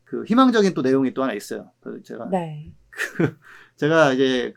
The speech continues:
Speaker 1: 휴가 가 있는 사이에 그 하루에 한, 한 명 정도씩 기자분이 전화가 왔는데,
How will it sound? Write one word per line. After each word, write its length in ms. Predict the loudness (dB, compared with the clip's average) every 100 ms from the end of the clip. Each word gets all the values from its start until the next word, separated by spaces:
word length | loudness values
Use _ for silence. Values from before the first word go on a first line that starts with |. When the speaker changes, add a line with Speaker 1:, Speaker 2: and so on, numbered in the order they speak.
| -8
Speaker 1:
휴가 220 | 0 2
가 120 | 4
있는 160 | 2 0
사이에 800 | -2 0 0 0 -2 -2 -6 -10
그 200 | -6 -6
하루에 340 | -2 0 2 2
한, 200 | 0 0
한 200 | -2 2
명 160 | 2
정도씩 380 | 2 0 -2 -6
기자분이 400 | -4 2 2 2
전화가 280 | -2 0 0
왔는데, 580 | -2 -6 -4 -4 -4